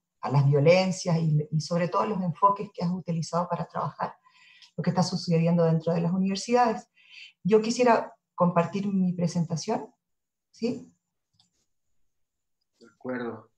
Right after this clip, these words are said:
Speaker 2: Daniela, sí.
Speaker 1: Sí, ok. No sé si ya se ve mi pantalla.
Speaker 2: Ya se ve,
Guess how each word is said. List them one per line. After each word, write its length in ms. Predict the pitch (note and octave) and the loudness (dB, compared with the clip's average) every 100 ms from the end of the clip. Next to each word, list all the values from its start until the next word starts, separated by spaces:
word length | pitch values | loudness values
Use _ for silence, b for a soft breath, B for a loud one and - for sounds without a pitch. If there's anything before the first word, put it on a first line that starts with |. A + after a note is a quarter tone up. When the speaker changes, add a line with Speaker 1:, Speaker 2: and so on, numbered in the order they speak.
| _ | _
Speaker 2:
Daniela, 360 | A2 A2 A2 G#2+ | -20 -20 -20 -20
sí. 280 | - A#2 A2+ - _ _ _ - _ _ - | -18 -20 -20 -20 _ _ _ -20 _ _ -10
Speaker 1:
Sí, 280 | A3+ - - - | -8 -8 -10 -8
ok. 220 | E3+ - D#3+ E3+ - | -8 0 0 0 -6
No 140 | F#3 F3 | -4 -4
sé 100 | G3 | -4
si 140 | G#3+ | -4
ya 100 | F#3+ | -4
se 140 | F#3 F#3+ | -2 -2
ve 100 | F#3 | -2
mi 100 | F3+ | -2
pantalla. 600 | E3+ E3+ - G#3+ D#4+ - _ _ _ _ | -2 -4 -6 -6 -8 -12 _ _ _ _
Speaker 2:
Ya 260 | A2 A2+ A#2 | _ -10 -8
se 140 | A#2+ | -8
ve, 180 | G2 - | -12 -14